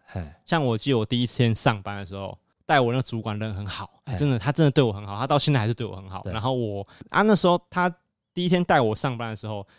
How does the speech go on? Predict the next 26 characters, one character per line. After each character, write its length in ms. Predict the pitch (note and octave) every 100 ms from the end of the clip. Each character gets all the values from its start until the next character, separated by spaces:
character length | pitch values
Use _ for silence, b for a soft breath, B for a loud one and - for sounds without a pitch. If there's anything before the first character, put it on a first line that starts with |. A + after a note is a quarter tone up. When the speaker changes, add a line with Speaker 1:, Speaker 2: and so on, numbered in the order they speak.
| b
Speaker 2:
那 100 | F#3
时 80 | E3+
候 60 | C#3
我 60 |
还 60 | A2
没 100 | B2
有 60 |
驾 220 | A2 A#2 F#2+
照， 240 | A2 - -
Speaker 1:
嗯。 200 | C3 E2+
Speaker 2:
所 120 | D3+
以 20 |
他 80 | E3
得 140 | B2
载 240 | G#2 C#3 A2
我， 160 | -
虽 100 | G#2+
然 60 | D3
他 80 | C#3
是 80 | C3
我 100 | G#2
主 200 | - F#2+
管， 180 | G#2+ C3+
Speaker 1:
嗯。 160 | A#2 E2
Speaker 2:
这 80 |
样。 80 | G2